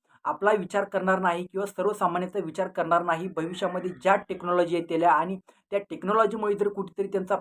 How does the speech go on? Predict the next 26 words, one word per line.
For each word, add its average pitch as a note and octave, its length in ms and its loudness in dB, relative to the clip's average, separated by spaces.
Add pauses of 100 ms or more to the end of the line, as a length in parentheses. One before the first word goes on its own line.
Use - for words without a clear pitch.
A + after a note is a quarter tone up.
फायदा E3+ 240 2
होत F#3 220 0
असेल F3+ 280 0
तर G3 40 -4
ते G3 200 -10
शंभर F3 400 0
टक्के F#3+ 340 -6
नव्हे, F#3+ 260 -2
हंड्रेड F3+ 320 -6 (100)
पर्सेंट E3 320 -2
टक्के G3 240 -4
ते F#3+ 200 0 (440)
त्या G3+ 100 2
टेक्नॉलॉजीचा F#3+ 640 2
वापर F#3+ 300 8
करतील F#3+ 340 -4
आणि F#3 160 4
आपल्याला, F3 360 -4 (180)
आपल्याला F3+ 340 0
कामावरून F#3 540 2
काढून E3+ 320 2
टाकतील. - 360 -2 (420)
त्यामुळे A#3 480 8 (500)
जसा D3 200 -2
काळ D#3 280 4
बदलतोय F#3+ 420 4